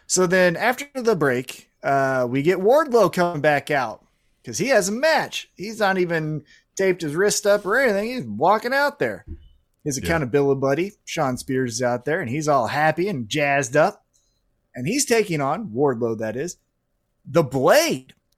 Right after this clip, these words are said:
Speaker 1: Now, this is what I thought was interesting here. No Bunny,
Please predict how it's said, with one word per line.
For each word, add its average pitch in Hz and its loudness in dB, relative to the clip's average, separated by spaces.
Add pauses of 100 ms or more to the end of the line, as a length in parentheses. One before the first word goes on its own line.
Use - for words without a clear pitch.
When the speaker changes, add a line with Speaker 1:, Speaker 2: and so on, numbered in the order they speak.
(580)
Speaker 1:
Now, 185 2
this 240 0
is 330 -6
what 247 2
I 196 4
thought 196 0
was 151 -4
interesting 151 -6
here. 139 -6 (600)
No 143 2
Bunny, 170 0